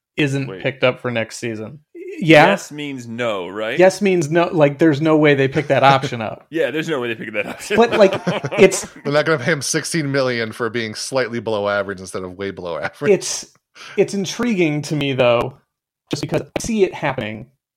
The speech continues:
Speaker 1: It's not going to happen, but I could see it happening. And the fact that that thought was put in the back of my head just scared the living hell out of me.
Speaker 3: <laughs>
Speaker 1: But this is the one time I've been like, "Ooh, thank God they're that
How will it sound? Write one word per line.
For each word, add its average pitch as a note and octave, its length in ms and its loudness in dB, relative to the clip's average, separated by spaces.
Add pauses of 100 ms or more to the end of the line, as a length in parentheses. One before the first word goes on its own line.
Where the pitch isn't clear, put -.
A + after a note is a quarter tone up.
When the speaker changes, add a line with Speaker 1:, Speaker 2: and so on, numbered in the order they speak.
Speaker 1:
It's D#3 200 -4
not F#3 260 2
going D#3+ 240 0
to - 60 -6
happen, C3 600 -2
but D3 140 -2
I C#3 60 0
could C#3+ 200 -6
see A#3 300 -4
it E3 100 -2
happening. A#2 580 -6 (260)
And C3 520 -2 (280)
the D3+ 160 -10
fact F#3 300 0
that E3 120 -4
that D#3 220 2
thought D3 280 4
was C3+ 120 -6
put - 180 -2
in C#3+ 60 -8
the C3+ 60 -4
back B2+ 280 2
of A#2+ 80 -10
my A#2 160 0
head A#2 380 -2 (280)
just B2 520 -2 (200)
scared C#3 400 0
the - 60 -4
living B2 300 0
hell C3+ 200 6
out C#3+ 140 6
of C#3 120 0
me. C#3+ 120 -2 (180)
Speaker 3:
<laughs> C3 200 -10
Speaker 1:
But C3 340 4 (320)
this G#3 240 2
is G#3+ 80 -2
the A3+ 100 2
one G#3 140 4
time A3 200 0
I've F#3 120 0
been F#3+ 160 0
like, E3+ 320 -2 (260)
"Ooh, B3+ 160 6
thank G3+ 280 4
God D#3+ 320 10
they're C3+ 360 6 (200)
that D3 300 2